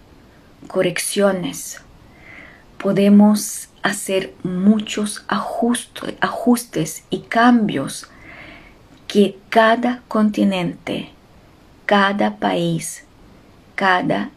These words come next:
región necesita. Nosotros tenemos que creer que la luz siempre gane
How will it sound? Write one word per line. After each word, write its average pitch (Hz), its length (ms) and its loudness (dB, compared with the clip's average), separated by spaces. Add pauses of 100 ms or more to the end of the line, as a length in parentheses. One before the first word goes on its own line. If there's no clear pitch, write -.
región 180 720 -6 (180)
necesita. 202 800 -8 (3250)
Nosotros 233 760 2 (640)
tenemos 220 640 2
que 233 480 0 (840)
creer 202 600 4 (1200)
que 196 140 -2
la 175 120 0
luz 165 220 -2
siempre 180 560 -6
gane 170 460 0